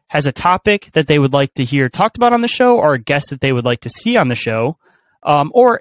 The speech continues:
just in general, if there's anything that you feel you can contribute to the show, I'm always more than happy to hear, see, and talk about it with you. Um, so don't be afraid to shoot me a message. Um, you can either email me or message me on Instagram. Like I said, that seems to be the one that I'm, uh, the most active on.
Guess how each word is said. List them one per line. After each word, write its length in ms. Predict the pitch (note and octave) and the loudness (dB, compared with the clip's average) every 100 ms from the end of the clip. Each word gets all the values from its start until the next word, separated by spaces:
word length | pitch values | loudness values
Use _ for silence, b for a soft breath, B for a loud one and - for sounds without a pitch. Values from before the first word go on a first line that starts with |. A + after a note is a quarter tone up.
| A#3+ | -2
just 200 | C4 - | -2 -2
in 80 | F#3+ | -2
general, 400 | D#3 C#3+ G#2 A#2 | 0 -2 -4 -4
if 120 | C3+ | -2
there's 160 | D#3+ | -2
anything 420 | G3 B3 C4 A#3 G#3 | 0 -2 0 0 -2
that 120 | D#3 | -2
you 120 | F#3+ | -4
feel 240 | - F#3+ | 0 0
you 100 | F3+ | 0
can 100 | E3 | -2
contribute 400 | C#3 B2 D#3 D#3+ D#3 | -4 -4 -4 -4 -4
to 80 | |
the 80 | E3 | -4
show, 360 | - F3 F3 F3+ _ _ - | 0 2 0 -2 _ _ -4
I'm 100 | A#3 | 2
always 240 | D#4 A#3 | 2 2
more 320 | D#3+ D#3+ G3+ F#3+ | 2 4 4 4
than 140 | D#3 | 0
happy 540 | C#3+ A#2 B2 B2+ B2 - | -2 -4 -4 -6 -8 -6
to 100 | F3 | -4
hear, 300 | A3+ A3 G#3+ | -2 0 -2
see, 380 | - F#3+ F#3 F3 | -4 -4 -2 -2
and 180 | E3 - | -4 -2
talk 260 | C#3+ C3+ | -2 -2
about 200 | B2 G#2+ | -4 -6
it 40 | G2+ | -6
with 160 | G2 | -8
you. 160 | A2 G#2 - _ _ - | -8 -8 -10 _ _ -4
Um, 180 | C3+ C3+ | -2 0
so 100 | G#3 | -2
don't 120 | A#3 | -2
be 100 | A3+ | -2
afraid 340 | - F#3+ G3+ | 0 0 0
to 200 | - D3+ | -2 0
shoot 220 | C#3 E3+ D3+ | 0 0 0
me 80 | |
a 40 | C#3 | 0
message. 440 | C#3+ G#3 A3+ - - | 0 -2 -6 -6 0
Um, 240 | C#3+ C3 | 0 0
you 120 | C#3 | -4
can 100 | D3 | -4
either 160 | C3+ B2+ | -4 -4
email 300 | C#3+ D3+ C#3+ | -4 -2 0
me 260 | D3+ D#3 F3 | 0 0 -2
or 520 | C#3 C3+ C3 C3 C3 - _ _ _ - | 0 2 2 0 -4 -12 _ _ _ -8
message 300 | C#3 C#3 C3 | -6 -4 0
me 180 | C#3+ C3+ | 0 0
on 200 | B2+ B2+ | -2 -2
Instagram. 480 | C#3+ - D3 E3 E3 | -4 -4 0 0 0
Like 160 | C3+ | -2
I 60 | B2+ | -2
said, 260 | - C#3 | -2 0
that 120 | C#3 - | 0 -2
seems 220 | C3+ B2 | -2 -2
to 60 | |
be 100 | B2+ | -2
the 100 | B2+ | -2
one 240 | B2 B2+ B2+ | 0 0 2
that 160 | B2+ | 0
I'm, 220 | C3 B2+ B2 | 0 -2 0
uh, 220 | A#2 A2+ | 0 -2
the 100 | C#3 | -2
most 240 | G#3 - | -2 0
active 300 | G#2+ G#2+ G#2+ | -2 -4 -8
on. 240 | G#2+ A#2+ | -6 -8